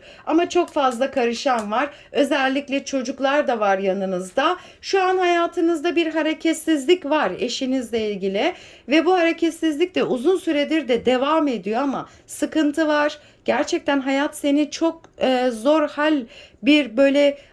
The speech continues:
artık bazı konularda hayal kırıklığı, artık böyle aşılmayacak bir duruma getirmiş.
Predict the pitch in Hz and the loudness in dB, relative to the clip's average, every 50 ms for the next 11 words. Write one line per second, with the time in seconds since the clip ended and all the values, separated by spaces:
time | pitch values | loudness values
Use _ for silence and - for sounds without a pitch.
0 | _ - 220 247 277 277 - 320 - - 254 277 285 277 240 285 - 285 294 285 | _ -6 -4 -2 -2 -2 -4 -6 -4 -4 -2 0 0 0 -2 -2 -2 0 0 2
1 | 285 285 285 277 277 - 277 285 277 277 269 269 269 285 285 - 285 277 285 269 | 2 2 2 0 0 0 -2 -2 0 0 0 0 0 0 -2 -2 -2 -2 -2 -2
2 | 277 277 269 285 285 285 285 285 - - - - - - 240 254 262 - - 294 | -2 0 4 6 6 6 6 4 -2 -10 -20 -10 -6 -2 -2 -2 -2 -2 -6 -6
3 | - - 277 285 285 294 - - - 240 233 - 311 311 302 302 302 285 269 - | 0 4 4 4 4 4 2 -2 -2 -4 -2 0 2 4 4 6 6 4 4 2
4 | 285 285 285 - - 285 277 240 220 277 277 285 277 294 285 226 269 277 277 - | 0 -2 -2 0 0 0 2 2 0 0 2 2 2 2 2 0 0 -2 0 0
5 | 294 277 262 277 285 294 294 - - | 0 2 2 2 2 2 2 -2 -6